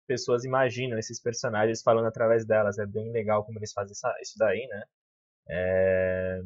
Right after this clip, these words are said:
porque tem horas que a, a V A fala normal e tem horas que ela fala com a personalidade do personagem que ela interpreta,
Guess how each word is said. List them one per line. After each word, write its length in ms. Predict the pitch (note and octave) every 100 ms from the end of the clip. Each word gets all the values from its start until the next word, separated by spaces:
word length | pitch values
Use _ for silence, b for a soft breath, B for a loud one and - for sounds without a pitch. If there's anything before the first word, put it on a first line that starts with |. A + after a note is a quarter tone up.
| G2 - _ _
porque 200 | - -
tem 100 | B2
horas 200 | B2 A#2+
que 120 | C3+
a, 260 | A2+ A2 A2
a 40 |
V 220 | A2 A#2
A 40 | A#2
fala 180 | A#2+ A#2+
normal 380 | C#3+ C3+ D3+
e 40 | D3+
tem 120 | C3+
horas 160 | C3+ -
que 60 |
ela 120 | B2+
fala 220 | A#2+ B2+ A#2+
com 80 |
a 60 | C3+
personalidade 560 | C3+ - C3+ A2+ A2+ C3
do 100 | B2
personagem 600 | B2 - G#2+ G#2+ G#2+ A2
que 220 | - G#2+ G2
ela 220 | G#2+ A2
interpreta, 460 | A2+ A2+ - F2